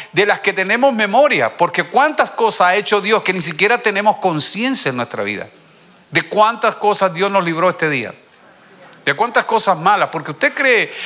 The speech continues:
que, que, que solamente las que tenemos conciencia. ¿Usted sabe cuánto trabaja el enemigo para destruirnos? La Escritura dice que él vino a matar, hurtar y destruir. O sea, el, el, el,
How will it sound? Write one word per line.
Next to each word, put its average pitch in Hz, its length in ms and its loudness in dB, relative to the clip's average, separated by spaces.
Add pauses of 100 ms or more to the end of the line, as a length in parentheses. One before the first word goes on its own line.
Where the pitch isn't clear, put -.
(200)
que, 165 300 0
que, 160 380 -2
que 147 300 -6
solamente 269 640 0
las 254 120 2
que 226 100 -4
tenemos 220 260 -2
conciencia. 175 340 -4
¿Usted 180 140 -4
sabe 254 240 0
cuánto 214 320 0
trabaja 165 400 2
el 156 60 0
enemigo 160 360 -2
para 151 180 2
destruirnos? 135 680 -6 (1160)
La 139 120 0
Escritura 190 360 -4
dice 196 280 -4
que 190 100 0
él 190 60 -2
vino 185 220 -2
a 156 40 4
matar, 208 640 0 (500)
hurtar 254 840 -2 (240)
y 135 120 0
destruir. 123 920 -2
O - 80 -8
sea, 165 280 0 (440)
el, 165 260 -2
el, 156 240 -2
el, 147 320 -6